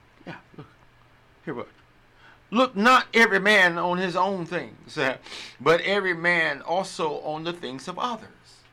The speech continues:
Also. So, yeah, I got my thing that I gotta care about. But I shouldn't be so consumed with myself or my own stuff that I don't have consideration about you.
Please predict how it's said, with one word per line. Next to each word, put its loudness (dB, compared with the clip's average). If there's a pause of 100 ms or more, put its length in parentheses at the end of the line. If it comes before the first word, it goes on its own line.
(160)
Also. -8 (800)
So, 0
yeah, -2
I -6
got -10
my -4
thing -14
that -14
I -12
gotta -12
care -14
about. -20 (920)
But 0
I 4
shouldn't -8
be -18
so -12
consumed -14
with -18
myself -8 (380)
or -8
my -6 (100)
own -12
stuff -16 (640)
that -8
I 0
don't -8 (460)
have -10 (1040)
consideration -12 (340)
about -10
you. -16